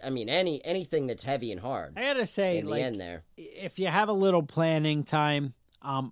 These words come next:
Speaker 2: oak
Speaker 1: Mm-hmm.
Speaker 2: really is an amazing thing. I, uh, it turns out we're, we're not allowed to have nunchucks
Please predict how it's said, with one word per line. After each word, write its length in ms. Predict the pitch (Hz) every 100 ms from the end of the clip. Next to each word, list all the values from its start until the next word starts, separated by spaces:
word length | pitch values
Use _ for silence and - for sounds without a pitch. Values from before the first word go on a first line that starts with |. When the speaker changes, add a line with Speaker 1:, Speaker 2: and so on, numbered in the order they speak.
| -
Speaker 2:
oak 420 | 143 151 156 - _ _ _ _ _ 101
Speaker 1:
Mm-hmm. 260 | 95 98 107 _ _ _ _ _ _ _ _ _ - -
Speaker 2:
really 420 | 156 139 127 110 117 143
is 180 | 127
an 80 | 147
amazing 500 | 139 139 139 127 143
thing. 300 | 127 143 151 -
I, 160 | 147
uh, 300 | 143 139 135 127 _ _ _ _ _ _ _
it 160 | 175 147
turns 360 | 170 165 156 165
out 320 | 151 151 -
we're, 220 | 156 165
we're 220 | 170 156
not 180 | 156 151
allowed 300 | 147 143 139
to 60 | 131
have 200 | 135 131
nunchucks 960 | 131 139 143 131 135 107 - - -